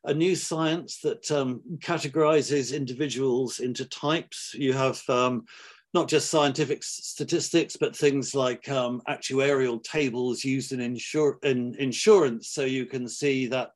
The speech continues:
um, uh, you know, uh, heavy drinkers, uh, as a category, uh, have suffered from more chronic diseases and live longer. So you start to get these,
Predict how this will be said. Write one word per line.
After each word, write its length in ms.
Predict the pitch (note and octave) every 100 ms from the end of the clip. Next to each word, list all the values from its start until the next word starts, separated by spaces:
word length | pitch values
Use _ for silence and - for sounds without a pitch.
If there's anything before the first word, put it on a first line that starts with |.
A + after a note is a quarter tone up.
| -
um, 300 | B2+ A2+ A2 - - - -
uh, 280 | C3+ B2+ A2+ -
you 80 | C3+
know, 160 | A2+ - _ - -
uh, 160 | B2
heavy 420 | A#2+ D3+ B2+ B2 A2+
drinkers, 680 | C#3 C#3+ C#3+ C3+ A#2 A2+ -
uh, 380 | B2+ A#2+ A2+ A2+
as 140 | A#2 A2
a 80 |
category, 640 | A2+ - F3 C3+ C#3 A#2+ A2+
uh, 100 | A2+ - C3+ -
have 200 | B2 G#2+
suffered 360 | - C3 B2
from 120 | A#2 A#2+
more 280 | B2 A#2+
chronic 320 | - C3 B2 -
diseases 540 | A2 C3 C3 A#2 G#2+
and 120 | A2+
live 180 | B2+ A#2
longer. 460 | C3 D3+ D#3 C3 A2
So 160 | -
you 160 | C3 C3+
start 320 | - E3+ -
to 80 | C#3
get 220 | E3+ -
these, 260 | C#3+ B2